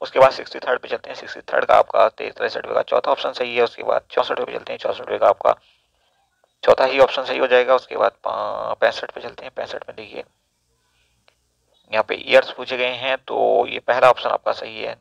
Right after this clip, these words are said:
एटीन हंड्रेड थर्टी टू। उसके बाद सिक्सटी सिक्स number सवाल देखिए, इसका पहला option ही सही हो जाएगा आपका। उसके बाद सिक्सटी सेवन पे चलते हैं। सिक्सटी सेवन पे आपका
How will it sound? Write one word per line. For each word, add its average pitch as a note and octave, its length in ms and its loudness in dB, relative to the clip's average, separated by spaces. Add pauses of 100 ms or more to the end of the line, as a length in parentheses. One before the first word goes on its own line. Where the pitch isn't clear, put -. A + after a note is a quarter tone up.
(380)
एटीन A#2 260 -4
हंड्रेड G#2+ 280 -4
थर्टी - 200 -4
टू। C3 220 2 (1120)
उसके - 220 0
बाद F#2+ 280 6 (500)
सिक्सटी C3+ 220 -12
सिक्स - 240 -12
number A#2 180 0
सवाल A#2 240 2
देखिए, - 240 -6
इसका A#2 160 -2
पहला B2+ 240 0
option A#2+ 200 -2
ही A#2+ 60 -12
सही A#2 140 -12
हो A#2 100 -6
जाएगा A2+ 240 0
आपका। B2 240 4
उसके A#2+ 200 0
बाद A2 200 -2
सिक्सटी - 300 -20
सेवन B2+ 360 2
पे C3 160 -6
चलते B2 200 -4
हैं। C3 80 -10
सिक्सटी B2 240 -16
सेवन A#2 220 -6
पे A#2 200 -8
आपका G#2+ 320 -2